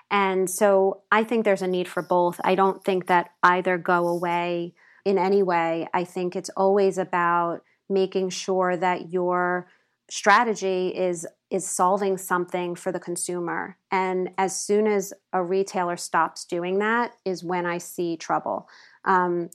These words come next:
you know, really listening to what they're looking for and adapting and growing and changing. I mean, if you think about the Bloomingdale's relationship we have and that we're a shop in shop,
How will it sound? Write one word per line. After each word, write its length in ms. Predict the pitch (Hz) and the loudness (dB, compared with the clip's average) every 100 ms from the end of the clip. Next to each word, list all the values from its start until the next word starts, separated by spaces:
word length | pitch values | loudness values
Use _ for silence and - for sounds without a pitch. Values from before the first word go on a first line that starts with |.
| - | 0
you 80 | 202 | 0
know, 100 | 175 | 2
really 380 | 202 208 208 | 2 4 4
listening 520 | 185 196 190 196 190 185 | 2 0 0 -2 -2 -2
to 120 | 185 | -2
what 160 | 185 185 | -2 0
they're 160 | 180 | -4
looking 340 | 175 185 180 175 | -2 -6 -6 -8
for 280 | - 175 | -6 -4
and 120 | 175 175 | -4 -4
adapting 640 | 165 180 175 - 190 175 | -4 0 0 0 -8 -6
and 140 | 170 | -6
growing 380 | 170 175 170 170 | -2 0 0 -2
and 120 | 170 | -6
changing. 760 | 175 175 175 175 175 165 165 180 - - _ - | -8 -8 -6 -4 -4 -6 -6 -12 -18 -20 _ -2
I 60 | |
mean, 220 | 202 185 | 0 2
if 140 | 185 196 | 0 -2
you 100 | 190 | -2
think 260 | 196 190 | 0 0
about 540 | 190 180 180 180 165 - | 0 2 4 4 0 -4
the 80 | 165 | -4
Bloomingdale's 580 | 170 190 185 180 175 | 0 0 2 0 0
relationship 720 | 170 175 175 180 175 185 180 - | -2 -2 -2 -4 -6 -4 -6 -4
we 140 | 175 | -4
have 420 | 175 170 165 - - | 0 0 0 -4 -10
and 400 | 190 180 175 170 - | -4 -2 -2 -4 0
that 260 | 180 - | 2 2
we're 440 | 185 175 175 175 - _ - | 0 0 0 -2 -6 _ -10
a 80 | 185 | -8
shop 400 | - 190 190 190 | 0 4 4 2
in 120 | 175 | -6
shop, 580 | 175 - 190 175 165 | -6 2 4 4 2